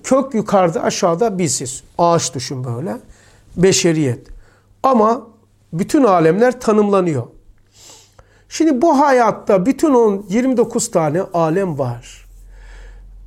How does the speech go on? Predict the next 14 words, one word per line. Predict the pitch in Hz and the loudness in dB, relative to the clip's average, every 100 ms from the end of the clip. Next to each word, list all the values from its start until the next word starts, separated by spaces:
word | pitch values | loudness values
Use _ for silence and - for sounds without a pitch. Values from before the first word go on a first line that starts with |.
| - 202 - - - | -20 -20 -20 -20 -2
Bir | 302 330 | 0 2
patladı | 269 262 - 220 254 | 2 0 2 0 2
bu | 220 | 2
oldu, | 196 143 156 | 2 2 -2
bir | 254 | -2
patladı. | - 226 - 151 147 - - 147 156 | 0 -2 -2 -4 -6 -12 -10 -8 -6
Patlaya, | - 294 294 226 190 - | 0 0 2 2 2 0
patlaya, | 269 277 - 202 196 | -2 -2 0 0 0
patlaya | 262 277 277 214 214 262 294 - - _ _ _ _ _ | 0 -2 -2 -2 0 -2 -6 -18 -20 _ _ _ _ _
yirmi | 175 220 247 | -2 -2 0
dokuzuncu | 233 226 226 196 240 247 262 | -2 -2 -4 -4 -6 -6 -4
mertebede | 208 180 143 156 139 127 - - - | -2 -2 -4 -6 -4 -4 -4 -6 -8
tabakayı | - 180 202 208 226 233 190 - | -4 -2 -2 -2 -4 -4 -6 -6
insaniye. | 170 165 - 165 147 143 127 117 | -6 -4 -6 -6 -6 -6 -6 -8